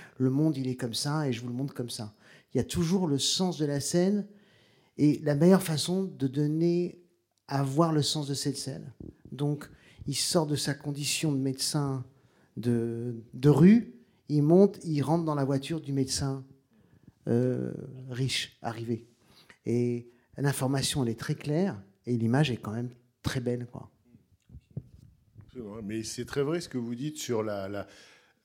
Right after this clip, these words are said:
Speaker 2: à la fois, il, effectivement, il, il ne se,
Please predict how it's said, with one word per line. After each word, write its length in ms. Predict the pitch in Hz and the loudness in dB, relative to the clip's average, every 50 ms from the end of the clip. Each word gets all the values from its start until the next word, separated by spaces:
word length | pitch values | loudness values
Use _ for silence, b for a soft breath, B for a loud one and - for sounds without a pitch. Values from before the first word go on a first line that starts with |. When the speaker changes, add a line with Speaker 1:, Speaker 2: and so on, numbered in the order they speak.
| _ _ _ - | _ _ _ -2
Speaker 2:
à 100 | 131 143 | 2 4
la 100 | 156 151 | 4 4
fois, 220 | 151 - 170 165 | 4 2 2 2
il, 180 | 143 131 - - | 2 0 -2 -4
effectivement, 480 | 127 131 131 - - - 131 143 143 143 139 - - | -8 -10 -10 -10 -10 -8 -6 -4 -4 -6 -6 -8 -12
il, 340 | 117 113 110 110 107 107 - - _ _ | -12 -10 -10 -10 -10 -10 -12 -16 _ _
il 160 | 117 110 113 | -10 -6 -4
ne 80 | 110 110 | -4 -4
se, 160 | - - | -4 -4